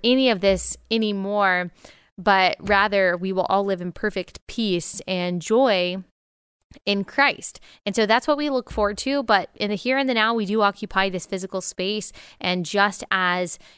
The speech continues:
Israel was called to seek the welfare of the city in which they were exiled, so Christians who are exiles on this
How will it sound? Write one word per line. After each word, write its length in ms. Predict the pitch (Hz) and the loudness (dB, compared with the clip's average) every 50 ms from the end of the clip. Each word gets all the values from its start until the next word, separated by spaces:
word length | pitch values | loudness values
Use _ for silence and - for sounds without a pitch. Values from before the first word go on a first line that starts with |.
| _ _ | _ _
Israel 460 | - 214 208 - 214 208 208 202 202 202 | 2 2 2 2 2 2 2 2 0 0
was 200 | 190 180 - - | -2 -2 -4 -2
called 500 | - - 190 185 185 190 190 185 170 - | -2 0 2 4 4 4 2 2 0 -2
to 340 | - - - 196 185 180 | -2 -2 0 -2 -2 -2
seek 440 | 170 - - - - 220 220 - - | 0 0 0 0 0 -2 -2 -4 -4
the 100 | - 202 | -4 -2
welfare 520 | 175 180 170 175 180 - - 208 196 202 202 | 2 2 2 2 2 0 -2 0 0 0 0
of 120 | 190 175 | -2 -2
the 80 | 175 156 | -6 -6
city 280 | - - 180 208 202 | -6 -4 -4 -4 -4
in 120 | 196 180 175 | -4 -2 -2
which 180 | 180 - - | -4 -4 -4
they 120 | - 190 180 | -4 -4 -4
were 120 | 175 170 - | -4 -4 -2
exiled, 540 | - 175 185 - - 202 190 202 208 208 - | -4 -4 -4 -2 0 0 2 2 2 0 0
so 180 | - 254 240 - | 0 -2 -2 -2
Christians 500 | - - 233 - - - 190 175 165 - | -2 -4 -4 -4 -4 -4 -4 -4 -4 -2
who 80 | 185 | -2
are 100 | 185 - - | -4 -2 -4
exiles 500 | 190 190 175 - 190 185 185 185 180 - | -6 -6 -2 -2 0 0 0 -2 -4 -4
on 220 | - 190 190 190 | -2 -2 -2 -2
this 180 | 190 185 180 | -2 -4 -6